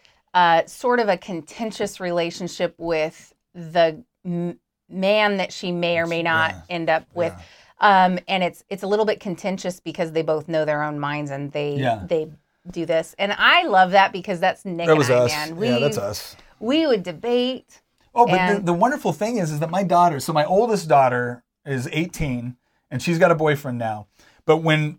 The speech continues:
Speaker 2: when a guy wanted to date my daughter, and she was at that age where, where we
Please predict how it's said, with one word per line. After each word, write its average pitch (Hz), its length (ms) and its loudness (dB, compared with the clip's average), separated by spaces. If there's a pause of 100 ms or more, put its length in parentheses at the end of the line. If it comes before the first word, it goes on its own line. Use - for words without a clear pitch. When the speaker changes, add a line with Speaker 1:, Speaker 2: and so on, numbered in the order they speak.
(120)
Speaker 2:
when 147 180 0
a 147 40 0
guy 180 200 8
wanted 208 380 4
to 165 100 0
date 135 420 2
my 131 220 2
daughter, 139 460 6 (280)
and 123 140 -4
she 160 80 -2
was 139 120 0
at - 120 10
that 156 160 8
age 151 240 4
where, 139 300 4
where 139 280 0
we 135 360 -8